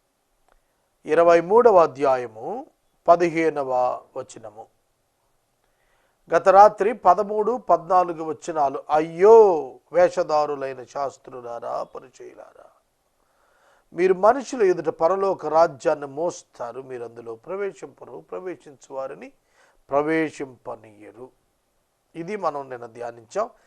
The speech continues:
సిమిలర్ మీనింగ్, అలాంటి అర్థమే వచ్చేటట్లుగా పదిహేను వచనంలో, "అయ్యో వేషధారులైన శాస్త్రులారా, పరిచయులారా, ఒకడిని మీ మతములో కలుపుకొనుటకు మీరు సముద్రమును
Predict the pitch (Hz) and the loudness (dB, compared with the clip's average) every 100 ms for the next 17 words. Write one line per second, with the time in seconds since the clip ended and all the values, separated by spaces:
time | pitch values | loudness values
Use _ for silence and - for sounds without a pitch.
0 | _ _ - - 240 247 294 285 208 170 | _ _ -20 -10 -6 -2 4 4 4 -2
1 | 185 156 120 _ _ - 160 190 202 208 | -6 -6 -14 _ _ -4 4 6 8 6
2 | 208 170 185 160 135 165 170 170 156 - | 4 0 0 0 -2 -6 -6 -6 -10 -10
3 | 147 135 131 160 190 254 - 135 131 127 | -12 -12 -14 -12 -8 -8 -8 -12 -14 -16
4 | 123 123 147 165 220 - _ _ _ 135 | -16 -18 -20 -12 -12 -12 _ _ _ -6
5 | 143 143 170 214 240 240 220 175 185 160 | -6 -2 4 10 12 10 8 4 0 0
6 | 180 165 156 147 143 135 123 123 117 _ | -2 0 0 -4 -8 -12 -12 -12 -12 _
7 | 120 117 113 117 170 190 - 120 117 - | -20 -16 -14 -10 -10 -10 -16 -16 -20 -18
8 | - - - - 117 - _ _ _ _ | -16 -16 -16 -18 -18 -20 _ _ _ _
9 | _ _ _ _ _ _ 120 160 170 269 | _ _ _ _ _ _ 2 4 4 4
10 | 262 247 185 214 226 202 180 160 165 190 | 4 2 -4 -4 -6 -6 -8 -4 -4 -2
11 | 220 220 220 202 185 185 180 - 185 147 | -4 0 0 0 -4 -6 -8 -10 -10 -10
12 | 170 151 147 139 135 - 165 185 220 185 | -12 -12 -12 -12 -12 0 0 2 -4 -4
13 | 226 220 220 240 233 151 | -6 -6 -12 -16 -20 -20